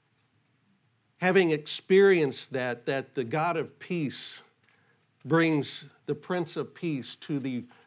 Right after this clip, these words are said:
to the world to preach the gospel of peace, and dying on the cross brings peace between us and God, we then become peacemakers.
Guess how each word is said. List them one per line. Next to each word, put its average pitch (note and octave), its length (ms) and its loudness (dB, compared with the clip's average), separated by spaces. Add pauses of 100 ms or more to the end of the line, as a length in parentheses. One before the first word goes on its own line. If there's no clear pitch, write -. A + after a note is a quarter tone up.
to F#3+ 140 0
the D#3+ 100 2
world D3 640 4
to D#3 100 -6
preach E3+ 380 -2
the D#3+ 80 -4
gospel D#3 580 -6
of B2 120 -8
peace, D3 340 -6
and C3 220 -8
dying E3 420 0
on C#3+ 100 0
the C3+ 100 -2
cross D#3+ 420 0 (340)
brings F3 480 4
peace F#3+ 400 -4
between D#3+ 540 -4
us E3 340 -2
and C#3 160 -4
God, C3 460 -2 (680)
we D3+ 140 0
then E3 160 2
become D#3 340 -2
peacemakers. B2 680 -10